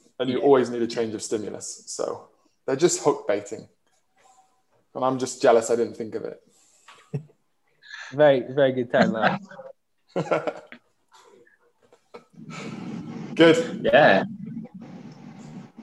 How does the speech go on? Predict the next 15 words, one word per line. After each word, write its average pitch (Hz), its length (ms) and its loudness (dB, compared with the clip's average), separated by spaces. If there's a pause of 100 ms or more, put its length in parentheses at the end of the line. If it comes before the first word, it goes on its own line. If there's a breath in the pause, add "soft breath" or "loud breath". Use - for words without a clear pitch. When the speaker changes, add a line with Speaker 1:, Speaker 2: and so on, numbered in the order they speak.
(160)
Speaker 1:
What 143 80 4
else 160 160 6
is 185 80 0
happening? 165 300 6
We've 151 120 4
got 160 140 8
a 156 80 6
busy 156 220 8
two 156 180 4
months 180 300 4
left, 147 200 4
mate. 131 200 4
You're 151 640 6
community 156 420 4
manager. 147 520 6